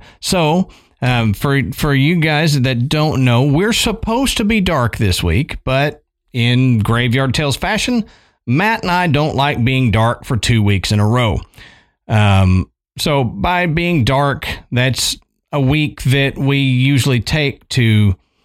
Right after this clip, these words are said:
you know, e-, either have a little bit of time off, which that's not normal because we're usually researching and stuff like that during it, but it's an, uh, a time in our schedule where we don't have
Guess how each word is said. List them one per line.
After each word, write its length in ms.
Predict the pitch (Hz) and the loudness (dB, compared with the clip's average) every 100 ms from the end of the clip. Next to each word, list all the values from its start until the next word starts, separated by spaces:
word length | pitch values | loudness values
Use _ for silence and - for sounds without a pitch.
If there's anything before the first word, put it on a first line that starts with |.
| _ _ _ - - _ | _ _ _ -20 -20 _
you 120 | 117 120 | -2 0
know, 160 | 113 | 0
e-, 260 | 127 131 117 | 0 0 0
either 360 | - 135 120 | 0 0 2
have 400 | 107 143 139 113 | 2 2 0 -2
a 100 | - | -2
little 220 | 131 143 127 | 0 0 0
bit 120 | 123 | -2
of 80 | 104 | -2
time 340 | 156 139 131 | -2 0 0
off, 320 | 160 160 - | 0 0 0
which 240 | 123 117 - | -2 -2 -2
that's 260 | 117 - | -4 -2
not 240 | 110 95 110 | -2 -2 -2
normal 480 | 135 156 156 147 | 0 0 0 0
because 340 | 127 113 120 101 | -2 0 0 0
we're 140 | 110 | 0
usually 400 | 107 113 98 104 | 2 2 2 2
researching 840 | 95 135 127 - 127 107 123 117 | 2 2 0 0 0 0 -2 0
and 140 | 110 101 | 0 -2
stuff 320 | - 113 - | -2 -2 0
like 200 | 107 98 | -2 0
that 340 | 127 110 101 | -2 -2 -2
during 380 | 113 127 139 135 | 0 0 0 0
it, 280 | 135 143 127 | -2 -4 -4
but 300 | 185 175 - - - - - | -2 -2 -4 -10 -20 -20 -6
it's 240 | 165 165 | -4 -2
an, 280 | 202 185 156 _ - | 0 0 -4 _ -8
uh, 500 | 135 131 123 120 120 - _ _ _ | -4 0 0 0 -2 -6 _ _ _
a 160 | - 143 | -6 -4
time 480 | - 160 143 143 156 | 0 0 2 0 0
in 80 | |
our 120 | 151 160 | 0 0
schedule 500 | - 113 95 131 131 | 0 0 0 0 0
where 180 | 123 | 0
we 160 | 131 147 | 2 0
don't 380 | 117 113 113 95 | 0 0 -2 0
have 420 | 110 110 107 | 0 2 2